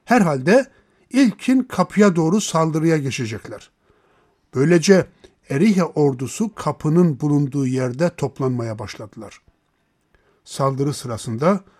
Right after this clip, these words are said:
kapı kırılacak olursa düşmana karşı kılıç kılıca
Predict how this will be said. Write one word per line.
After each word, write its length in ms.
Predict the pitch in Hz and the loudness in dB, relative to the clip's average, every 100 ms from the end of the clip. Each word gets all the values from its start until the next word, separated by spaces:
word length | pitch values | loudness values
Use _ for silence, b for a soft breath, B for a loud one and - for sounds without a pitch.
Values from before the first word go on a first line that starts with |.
| b b | b b
kapı 260 | - 202 208 | -8 -4 -2
kırılacak 520 | 196 185 185 170 170 | 0 2 0 0 -4
olursa 440 | 180 190 175 226 220 b b _ | 0 0 2 0 -2 b b _
düşmana 460 | 151 - 151 151 147 | -6 -4 -2 -2 -4
karşı 400 | 139 131 202 - | -6 -6 -8 -6
kılıç 460 | 160 170 214 - | 2 6 6 2
kılıca 520 | - 147 139 156 185 | -6 -4 -2 0 0